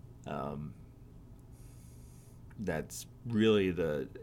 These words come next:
the starting and ending point on most things where there's dispute are rich white people that don't wanna change. It's, it's kinda like this idea that lately, um, we don't want, uh, there are several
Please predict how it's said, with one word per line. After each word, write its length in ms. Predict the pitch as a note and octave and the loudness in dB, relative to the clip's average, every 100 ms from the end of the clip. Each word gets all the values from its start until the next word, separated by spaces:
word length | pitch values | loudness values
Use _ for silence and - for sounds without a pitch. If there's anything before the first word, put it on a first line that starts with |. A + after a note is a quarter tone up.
| - - - | -14 -14 -6
the 100 | G2+ | -4
starting 480 | - B2+ C3 D3 C3+ | 0 6 8 8 6
and 100 | A#2+ | 6
ending 300 | B2+ B2 A2 | 6 6 4
point 260 | A#2+ A#2 A2 | 4 6 8
on 140 | G#2 | 8
most 400 | G#2+ G2+ - - | 8 6 4 4
things 280 | G#2+ G2+ G2 | 6 6 6
where 80 | G2 | 6
there's 200 | F#2+ F#2+ | 6 2
dispute 400 | - F#2+ D#2 - | -4 -2 0 0
are 100 | E2 | 0
rich 280 | F2 D#2+ | 0 0
white 220 | F#2 F2 - | -2 -2 -2
people 280 | E2+ E2 | -6 -4
that 160 | D2+ C#2+ | -6 -4
don't 160 | F2 - | -4 -4
wanna 180 | C#2+ | -6
change. 460 | C#2 - C#2+ D#2+ D#2+ | -6 -4 -4 -4 -6
It's, 240 | D#2+ - - - - - - - - | -8 -10 -14 -16 -16 -16 -16 -14 -4
it's 140 | - | -4
kinda 260 | - D#3+ D3+ | 2 4 6
like 200 | C#3+ C3+ | 6 6
this 180 | C3 C#3 | 4 6
idea 420 | B2 A2 A#2 A2+ | 4 6 6 6
that 180 | G#2+ C#2+ | 6 4
lately, 540 | A2+ G2+ F#2+ F#2+ F#2+ - - - - | 4 2 2 2 0 -4 -14 -12 -4
um, 460 | F2 E2+ D#2 D2 - - - - - - - - - - - - - - - - - | -2 0 -2 -6 -10 -16 -18 -18 -18 -18 -16 -16 -16 -16 -16 -16 -16 -16 -16 -16 -6
we 180 | G#2 A2+ | 2 4
don't 280 | A2+ A2 A2 | 6 4 4
want, 540 | G#2 G#2 G2+ - - - - - | 4 4 0 -4 -14 -14 -14 -6
uh, 360 | D#2+ C#2+ C#2 - - - - - - - - - - - - - - - | -4 -4 -4 -8 -14 -18 -18 -18 -18 -18 -18 -18 -18 -16 -16 -16 -18 -6
there 340 | A2 A#2+ B2 A#2 | 2 6 6 6
are 60 | |
several 600 | A2+ C#3 C3 C3 A2+ G#2 | 6 6 8 8 6 2